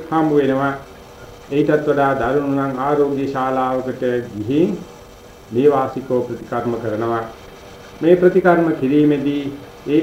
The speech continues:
ඇත්තා වූ රෝග ලක්ෂණය බලන දක්ෂ වෛද්‍යවරයා ක්‍රමයෙන් රෝග නිධානය අඳුනාගෙන ඒ නිධානයට ගැළපෙන ආකාරයට බෙහෙත් වට්ටෝරු නියම කරනවා. හරියට කාලය,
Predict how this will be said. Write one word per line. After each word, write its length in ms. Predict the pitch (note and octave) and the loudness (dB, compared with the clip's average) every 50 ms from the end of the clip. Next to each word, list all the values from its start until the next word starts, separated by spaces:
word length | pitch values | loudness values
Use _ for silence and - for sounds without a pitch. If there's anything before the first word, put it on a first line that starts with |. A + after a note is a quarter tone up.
| D3+ | 2
ඇත්තා 480 | C#3 D3 D3 - - F#3+ F#3 F#3 F#3 F#3 | -2 -4 -4 -2 0 2 4 6 8 8
වූ 160 | F3+ F3 E3+ | 8 8 8
රෝග 260 | D3 C#3+ D3 D#3 D#3 D#3 | 8 8 6 6 6 4
ලක්ෂණය 520 | D3+ D3+ D3 - - D3+ D3 C#3+ C#3 C3+ | 4 2 2 0 -2 -2 -2 0 0 0
බලන 380 | B2 A#2+ B2 C3 C#3 C3+ C#3 C3+ C3 A#2 - - | 0 0 0 2 2 2 2 0 0 -2 -4 -6
දක්ෂ 380 | - C3 C#3+ C#3+ - - G3+ G3 | -2 -2 -2 -2 -2 -2 0 2
වෛද්‍යවරයා 800 | F#3 D3 C#3 C3+ A#2+ G#2+ A2 G#2 G2+ A2+ B2+ C#3+ D3 D3 D3 D3 - - - - - - - - - - - - - - - - - - - | 4 4 4 2 0 0 -2 -2 0 0 2 4 4 4 4 2 -2 -6 -12 -16 -20 -20 -20 -20 -20 -20 -20 -20 -20 -20 -20 -20 -20 -20 -14
ක්‍රමයෙන් 680 | - - E3 F3+ F#3+ G3 F3 C3 B2 B2 B2 C3+ D3 C#3 C3+ - - - - - - - | -2 2 2 4 4 4 4 6 6 4 4 2 -2 -4 -8 -12 -16 -20 -20 -20 -10 -4
රෝග 280 | B2+ D3 D3+ D#3 D3+ D3+ | 0 2 4 6 6 6
නිධානය 680 | D3 B2+ B2+ B2 C3 C3 C3 C#3+ D3+ E3+ F3 F3+ F3+ F3+ F3 E3+ E3+ - - | 6 4 4 2 2 0 2 2 2 4 6 8 8 8 8 6 4 0 -4
අඳුනාගෙන 680 | - C#3 E3 F3+ E3+ D3 B2+ A#2+ A#2 A2 A2+ C3 D3 D#3+ | -4 0 0 2 2 2 2 2 0 0 0 0 2 2
ඒ 1800 | F3+ F3+ F3+ - - - - - - - - - - - - - - - - - - - - - - - - - - - - - - B2+ C3 C3 | 2 2 0 -4 -12 -18 -20 -20 -18 -18 -18 -18 -20 -20 -20 -20 -20 -20 -20 -20 -20 -20 -20 -20 -20 -20 -20 -20 -20 -20 -20 -10 -4 -2 0 0
නිධානයට 680 | C3 C#3 C3+ D3 D3+ D#3 D#3+ E3 F3 F3 F3 E3+ E3+ F3 | 0 0 0 0 0 2 2 4 4 4 4 4 4 2
ගැළපෙන 380 | C#3+ C#3 C3+ C#3+ C#3 - C#3+ C3+ | 2 4 2 2 2 2 0 -2
ආකාරයට 840 | B2 A2 A#2 C3 C#3+ C#3+ C#3 C#3 C#3 C#3 C3+ C#3 C#3+ C#3 C#3 C#3 C#3 C3 A2+ | -2 -2 -2 -2 -2 -2 0 0 2 2 4 2 2 0 0 0 -2 -2 0
බෙහෙත් 280 | A#2 B2+ C#3+ D#3 D#3 - | 2 4 4 4 2 2
වට්ටෝරු 540 | - D#3+ D3 C#3+ - - D3 C#3 C#3 C#3 C3 | 0 -2 -2 -2 2 2 2 4 4 2 2
නියම 260 | B2 A#2 B2+ C#3 C#3+ C#3 | 2 0 0 0 -2 -2
කරනවා. 520 | - C#3+ C3 A#2+ B2+ C3 B2+ B2+ B2+ B2+ B2+ B2+ - - - - - - | -2 -2 -2 -2 -2 -2 -2 -2 -2 -4 -6 -8 -10 -16 -20 -20 -16 -8
හරියට 460 | B2+ B2+ C3 C3+ C3 C3 B2+ - C3 B2 B2 B2 B2 - - - | -6 -4 -4 -2 -4 -4 -4 -2 -2 -2 -2 -2 -4 -6 -12 -16
කාලය, 500 | - - A#2+ B2 B2+ B2+ B2 B2 B2 B2+ | -10 -6 -4 -2 0 0 2 2 0 0